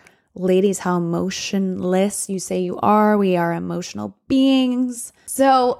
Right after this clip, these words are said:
I realized that I built crazy emotional strength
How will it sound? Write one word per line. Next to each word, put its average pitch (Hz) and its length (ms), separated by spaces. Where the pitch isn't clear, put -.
I 254 120
realized 269 480
that 240 220
I 226 80
built 240 560
crazy 220 540
emotional 185 480
strength - 480